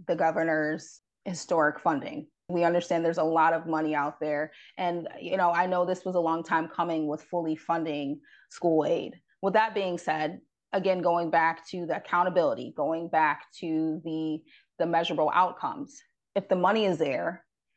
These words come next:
if we have dissected some of the esser and arpa funds, if, if districts are reporting out now that they have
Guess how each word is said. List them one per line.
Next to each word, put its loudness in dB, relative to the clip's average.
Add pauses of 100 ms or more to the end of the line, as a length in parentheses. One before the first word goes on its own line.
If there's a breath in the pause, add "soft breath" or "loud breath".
(240)
if 2
we 4
have 2
dissected 2
some -4
of 0
the -2 (300)
esser -2
and -4
arpa -4
funds, -4
if, -6 (340 loud breath)
if -2
districts 2
are 4
reporting 2
out 2
now 2
that 0
they 0
have 0